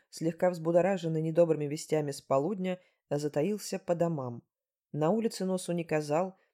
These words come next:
здорово облегчив работу диверсантам и разведчикам. А немногие горожане, засидевшиеся в кабаках, после обильного возлияния толком ничего не видели и не слышали. Их даже не трогали, пропуская мимо.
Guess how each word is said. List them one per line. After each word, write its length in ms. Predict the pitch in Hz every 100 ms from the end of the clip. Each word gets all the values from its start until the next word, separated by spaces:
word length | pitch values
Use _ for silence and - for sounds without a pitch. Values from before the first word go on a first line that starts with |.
| _ -
здорово 540 | 160 165 208 233 190
облегчив 460 | 175 180 175 - 170
работу 360 | 160 160 156 147
диверсантам 680 | 143 147 - 185 196 185 -
и 60 |
разведчикам. 720 | 175 165 147 139 - - 147 _ _ _ _ _ _ -
А 80 | 151
немногие 460 | 185 208 214 190
горожане, 720 | 170 175 185 190 254 170 139 _ -
засидевшиеся 760 | 147 156 - 160 160 156 151 147
в 60 |
кабаках, 540 | - 139 139 170 202 - _ _ -
после 280 | 226 - 208
обильного 440 | 190 196 185 180
возлияния 680 | 170 165 165 180 180 170 165 _ _
толком 400 | 196 247 254 240
ничего 380 | 202 - 175 165
не 160 | 165 160
видели 500 | 214 208 202 196 _ -
и 80 | 240
не 100 | 220
слышали. 600 | - 151 147 - 135 139 _ _ _ _ -
Их 180 | 208 202
даже 240 | 208 190
не 100 | 208
трогали, 520 | 214 156 135 135 135 _ _
пропуская 580 | 147 147 143 - 143 143
мимо. 340 | 139 135 135